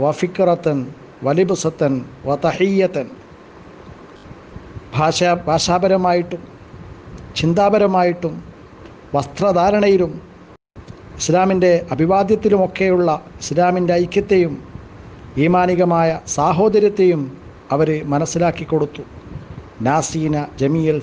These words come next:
ഫുറൂഖ്, എല്ലാ ഭിന്നതകളെയും മറന്നവരായിട്ട്. ഫുറൂഖ് അൽ അജ്നാസി വൽ അൽവാനി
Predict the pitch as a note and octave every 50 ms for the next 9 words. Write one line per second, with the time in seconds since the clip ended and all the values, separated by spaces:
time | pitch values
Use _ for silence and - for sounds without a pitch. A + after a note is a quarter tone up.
0 | - - D3+ D#3+ F3 F3 E3 E3 - - - - - - - - - - - -
1 | B2 C3 D3 D#3 D#3 D#3 D3+ B2+ A2+ D3+ D3 E3+ F3+ G3 F#3 G3 F#3+ F#3 F3+ F3
2 | E3 D#3+ D#3 - - - - - - C#3 C#3+ D3 D#3 E3 E3 D#3 D#3 C#3+ C3+ C#3
3 | C#3 C3+ - - - - - - - - - - - - - - - - - -
4 | - - - C#3+ D3+ F3 F#3+ F#3 F#3+ F#3 F3 F3+ F3+ F3 F3 F3+ F3+ F#3+ G3+ G#3
5 | F#3+ - E3+ F3+ D#3+ - - - - C#3+ D#3 E3 E3 E3 E3+ E3+ E3 E3+ G3 G3+
6 | G#3 G3+ F#3